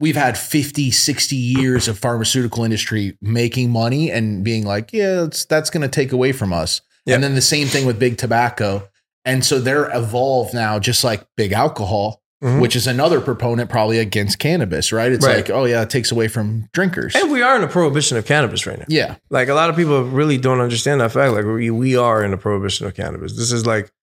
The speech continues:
Speaker 2: we're fighting the good fight to trying to get everything federally legalized. And it's just like, we're almost there. And somehow, some way it always fails, right? It's like, doesn't go through for some ridiculous reason.
Speaker 1: Do you
Speaker 2: But
Speaker 1: think it's gonna be a positive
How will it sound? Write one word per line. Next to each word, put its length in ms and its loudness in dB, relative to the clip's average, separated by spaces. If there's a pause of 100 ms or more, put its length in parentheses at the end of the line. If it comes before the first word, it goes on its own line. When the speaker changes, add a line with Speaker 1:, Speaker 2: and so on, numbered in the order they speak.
(400)
Speaker 2:
we're 100 2
fighting 480 2
the 80 0
good 220 0
fight 500 0
to 140 -2
trying 180 2
to 80 2
get 140 2
everything 260 0
federally 540 2
legalized. 560 2
And 160 2
it's 120 2
just 200 0
like, 120 0
we're 240 0
almost 400 2
there. 220 4
And 180 0
somehow, 580 2
some 220 2
way 120 4
it 40 2
always 300 2
fails, 420 2
right? 380 0
It's 180 0
like, 320 -2
doesn't 280 2
go 160 2
through 160 -2
for 160 -4
some 300 0 (420)
ridiculous 680 2
reason. 520 -2 (100)
Speaker 1:
Do 60 0
you 80 4
Speaker 2:
But 80 4
Speaker 1:
think 140 2
it's 120 -2
gonna 160 -2
be 140 2
a 40 2
positive 640 -2